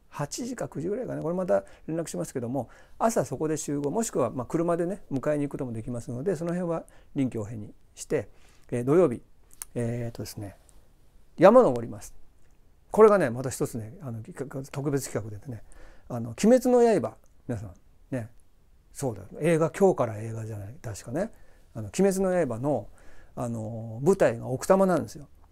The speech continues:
で、さらに、ゆかりの山があって、その山に登ります。で、この日、七日に登るのは、今、今んとこ予定としては大竹山。この大竹山っていうのは何の山かというと、伊之助の、橋平伊之助、伊之助の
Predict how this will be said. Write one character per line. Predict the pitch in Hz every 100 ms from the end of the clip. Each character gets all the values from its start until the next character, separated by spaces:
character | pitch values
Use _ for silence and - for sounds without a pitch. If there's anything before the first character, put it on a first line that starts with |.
| - - -
で、 | 151
さ | 208
ら | 196
に、 | 147 156 110 - - - - -
ゆ | 147 180
か | 247
り | 254
の | 240
山 | 170 180 247
が | 180 101
あ |
っ | -
て、 | - 117 120 - - _
そ | -
の | 208
山 | 170 190 254
に | 220
登 | 120 110 117
り | 110
ま | 98
す。 | - - - - - -
で、 | 175 - - - - -
こ | 208
の | 233
日、 | 226 160
七 | 160 214
日 | 226
に | 220
登 | 208 202 196
る | 170
の | 117
は、 | 120 107 - - -
今、 | 185 285 269
今 | 220 262
ん | 277
と | 262
こ |
予 | 226 214
定 | 226 220
と | 214
し |
て | -
は | -
大 | 170 196 196
竹 | 185 180
山。 | - 113 - - - _ - - -
こ | 170
の | 160 208
大 | 226
竹 | 226 226
山 | 190 156
っ |
て | 156
い |
う |
の | 139
は | 131
何 | 143 160
の | 139
山 | 110 113
か | 120
と | 117
い |
う |
と、 | 123
伊 | 143
之 | 165 185
助 | 180 175
の、 | 156 147 - - - _ - -
橋 | 143 - 196
平 | 135 113
伊 |
之 | 110
助、 | - -
伊 | 131
之 | 175 190
助 | - 202
の | 240